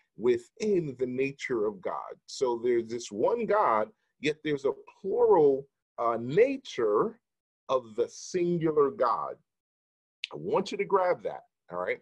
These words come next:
And so this unity and diversity, this plural nature that we understand, we, we understand as it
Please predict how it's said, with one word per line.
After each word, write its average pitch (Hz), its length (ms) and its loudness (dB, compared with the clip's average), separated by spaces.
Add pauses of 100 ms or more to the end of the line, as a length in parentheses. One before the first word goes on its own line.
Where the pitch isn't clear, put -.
(160)
And 120 100 -8
so 135 140 -2
this 160 240 -6
unity 170 440 0
and 139 120 -2
diversity, 117 640 -2
this 101 200 -12 (140)
plural 190 260 4
nature 156 480 -2 (320)
that 107 120 2
we 120 200 -6
understand, 117 960 -2
we, 113 220 -6
we 113 180 -2
understand 127 500 -4
as 101 120 -4
it 92 100 -8